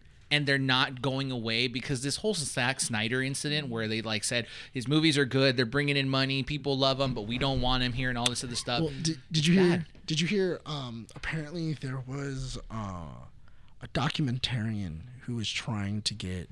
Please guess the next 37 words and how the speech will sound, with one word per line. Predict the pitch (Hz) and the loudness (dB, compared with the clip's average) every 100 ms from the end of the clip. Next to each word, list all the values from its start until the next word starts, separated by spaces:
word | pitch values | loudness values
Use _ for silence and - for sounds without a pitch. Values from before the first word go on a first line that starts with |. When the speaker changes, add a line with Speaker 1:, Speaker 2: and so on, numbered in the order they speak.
| - | -8
Speaker 2:
who | 123 | -6
was | 117 | -4
making | 110 123 | -6 -4
a | 101 | -6
video | 107 98 101 92 - | -6 -6 -4 -6 -6
on | 85 92 | -6 -6
the | 82 | -6
Snyder | - 87 87 - | -6 -6 -8 -8
Cut. | 78 69 - - - - - - | -8 -10 -16 -20 -20 -20 -20 -20
He | - | -10
was | 107 | -6
trying | - 117 | -2 -2
to | 107 | -2
get | 104 90 - | -6 -10 -6
ba-, | 92 92 - | -6 -6 -8
ba-, | 98 73 - | -10 -10 -12
behind | - 82 104 110 | -12 -10 -8 -6
the | |
scene | 107 - 101 | -6 -6 -8
footage | 95 - 95 92 87 - - - - - - | -8 -8 -8 -6 -6 -6 -8 -20 -20 -20 -20
for | - - 123 107 104 101 90 - - | -12 -6 -2 -2 0 -2 -4 -8 -10
the | 131 | -4
Snyder | - 92 95 92 | -4 -4 -6 -6
Cut | - 82 - | -6 -6 -8
and | 82 101 | -10 -8
him | 107 101 95 104 | -6 -6 -8 -8
doing | 101 98 98 | -6 -6 -6
everything | 90 92 - 90 | -8 -8 -10 -8
else. | 90 87 - - - - - - - | -8 -8 -10 -12 -20 -20 -20 -18 -10
And | 117 - | -8 0
as | 139 160 143 | 2 2 2
they | 151 | 2
were | 120 | 2
talking | - 139 165 147 | -2 -2 -2 -4
about | 127 98 | -4 -4
it, | 104 - | -6 -10
he | - 139 120 | -6 -4 -4